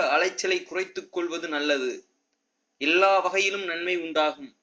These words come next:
மற்றவர்களுக்கு உதவி செய்ய தூண்டும். பிரிந்து சென்றவர்களை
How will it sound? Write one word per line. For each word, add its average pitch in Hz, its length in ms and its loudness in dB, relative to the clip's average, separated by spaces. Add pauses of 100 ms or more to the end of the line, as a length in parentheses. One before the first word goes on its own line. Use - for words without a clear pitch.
(720)
மற்றவர்களுக்கு 185 680 2
உதவி 185 340 -2
செய்ய 180 340 0
தூண்டும். 139 420 -4 (720)
பிரிந்து 202 280 -2
சென்றவர்களை 180 580 0